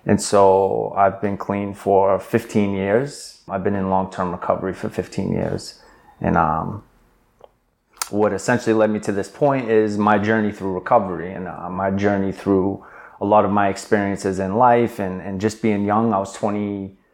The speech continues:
twenty-one years old when I was at first, when I finally got this, uh, close to twenty-two years old. And I had been struggling with substance use from a, a very young age. And so I came into recovery, um, naive,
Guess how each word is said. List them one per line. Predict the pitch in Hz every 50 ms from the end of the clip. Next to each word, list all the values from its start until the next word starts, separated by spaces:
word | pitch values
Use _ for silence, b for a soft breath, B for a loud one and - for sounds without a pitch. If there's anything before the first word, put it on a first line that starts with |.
| _ _ _
twenty-one | - - 117 110 110 107 107 107 107 107
years | 104 104 95 101
old | 104 104 107 104 107 113 113 113 - - - _ b b b b b b b _ -
when | 98 95 95
I | 95 92
was | 87 87 85 - - - -
at | - 90 -
first, | - - 101 95 90 - - - - - -
when | 98 95
I | 95
finally | 92 - - 101 98 95 90 90 92
got | 90 92 92 90 90 -
this, | 98 101 98 - - - - - _
uh, | 92 87 87
close | - - - 101 98 -
to | 95
twenty-two | - - - 95 90 85 - - 98
years | 95 92 92 - -
old. | 90 90 95 95 -
And | 92 92
I | 92
had | 92 92
been | 85 98 92
struggling | - - - 104 104 104 104 101 95 95
with | 92 90
substance | - - 95 87 - - 101 87 - - 95
use | 90 90 92 90 - - - B B B B B B B B
from | - - 95 92
a, | 90 90 87 85 82 85 87 90 - 50 50 - - - _ -
a | 107
very | 107 120 113 110 107 104
young | 104 98 98 107
age. | 117 117 107 98 98 - - - -
And | 120 110
so | - - 117 110 110 104
I | 101 113 117
came | 113 - 131 120 120
into | 117 110 - 110
recovery, | 104 104 - - 143 135 123 117 107 107 104 107 120 131 - _ - - _ _ _ _ _ _ _ _ _ _ _ _ _ - -
um, | - 110 101 101 98 98 95 95 98
naive, | 107 110 113 113 110 113 104 101 110 123 123 - -